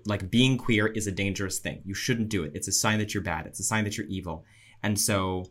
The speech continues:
you know, like, Disney's famous, for example, for coding all its villains as queer and things like that. And I think that as we lose older stories, older time frames, like, sure, there are always going to be historical pieces about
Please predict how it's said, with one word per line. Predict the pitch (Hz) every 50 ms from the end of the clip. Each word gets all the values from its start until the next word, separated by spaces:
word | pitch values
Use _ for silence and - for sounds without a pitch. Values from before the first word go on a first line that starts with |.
| - _ _ _ _ _ _ _ _
you | - 110
know, | 101 92
like, | 90 92 90 -
Disney's | 123 113 95 98 92 85 80 - -
famous, | - 101 85 80 80 82 80
for | - - 92 85
example, | 85 87 95 87 82 - 85 80
for | - - - 101 90 85 80 -
coding | - - 110 101 95 101 95
all | 85 87 90
its | 92 95 -
villains | - 90 98 95 92 92 87 82 80 80 80 - -
as | - 85 -
queer | - - - 95 87 87
and | 87 87
things | 85 95 92 87
like | 90 90 -
that. | - 87 82 80 - - _ _ - - - - _ -
And | 117
I | 113 110
think | 110 - 135 123 110
that | - 104 98 95 95 - - _ _ _ _ _ _ _ _ _ _ _ _ _ _ _ _ _ - - - _ _ -
as | 107 107 120 113 110
we | 113 117 110
lose | 104 95 107 104 107 107 110 110 110 110 - -
older | - 107 107 104 104 101
stories, | 95 - - 110 110 117 120 127 135 139 - - - - - _ _ - _ _
older | - 110 107 98 98 90
time | - - - 104 104 110
frames, | 107 110 - 123 120 127 131 131 123 -
like, | 104 92 92 - -
sure, | - - - - 139 120
there | 101 98
are | 95
always | 87 95 98 95 -
going | - 101 98
to | 90 87
be | 90
historical | 80 82 85 - - 92 92 87 - 92
pieces | - 101 - - - 76 78 90
about | 92 90 90 82 78 - -